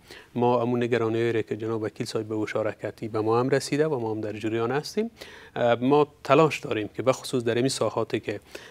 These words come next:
مثل هلمند و زابل و روسکان یک تجدید نظر در قوت‌های ما بکنیم، همون نیروهایی را که نیاز است و کمبود است او را پر کنیم.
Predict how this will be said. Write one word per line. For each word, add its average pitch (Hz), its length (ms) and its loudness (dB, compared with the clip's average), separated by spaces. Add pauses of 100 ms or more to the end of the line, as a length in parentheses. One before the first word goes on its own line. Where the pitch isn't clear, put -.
(100)
مثل 117 240 0
هلمند 110 560 0
و 101 160 -2
زابل 107 460 0
و 104 180 0
روسکان 156 540 2 (300)
یک 117 180 -2
تجدید 127 380 4
نظر 117 320 4
در 110 140 0
قوت‌های - 460 -2
ما 110 160 0
بکنیم، 175 460 2 (440)
همون 120 300 2
نیروهایی 113 480 4
را 107 100 0
که 107 280 -4 (440)
نیاز 117 440 4
است 101 400 -4
و 104 280 -4
کمبود 120 400 -2
است 135 220 2
او 123 40 2
را 107 80 -2
پر 156 200 2
کنیم. 202 300 0